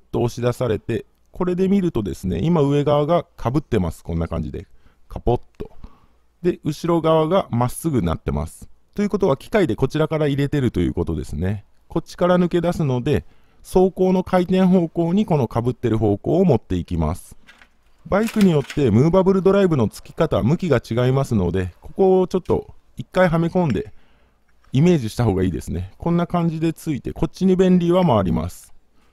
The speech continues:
ですので、回る回転方向の先が被ってる方ですね。画面で言うと反時計回りに回ってますので、左側に被ってる方を向けて入れると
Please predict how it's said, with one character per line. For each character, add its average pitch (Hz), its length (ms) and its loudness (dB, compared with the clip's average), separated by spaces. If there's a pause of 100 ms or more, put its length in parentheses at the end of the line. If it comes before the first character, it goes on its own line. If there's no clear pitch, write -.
(260)
で 175 100 -2
す 170 140 -6
の 135 160 0
で、 143 260 -2
回 147 300 4
る 151 80 -2
回 147 240 -2
転 151 220 -2
方 151 260 2
向 123 220 0
の 104 100 0
先 127 380 -8
が 160 160 -2 (120)
被 143 160 0
っ - 40 -2
て 107 180 -2
る 90 60 -2
方 78 160 -2
で 78 100 -6
す - 80 -14
ね。 113 220 -4 (960)
画 160 100 2
面 160 200 2
で 135 60 0
言 127 120 0
う 120 40 -2
と - 140 -2
反 165 280 2
時 127 220 -2
計 117 80 2
回 120 200 4
り 107 100 4
に 95 120 4
回 92 180 2
っ - 20 0
て 98 160 -4
ま 98 140 2
す 95 100 -6
の 82 180 -2
で、 113 140 -4
左 156 400 0
側 156 260 2
に 208 240 2
被 131 180 0
っ 113 40 -8
て 117 140 -4
る 110 100 2
方 110 300 2
を - 120 -2 (120)
向 120 140 -2
け 127 140 -4
て 196 280 -2
入 110 100 0
れ 104 100 2
る 92 120 0
と - 160 -6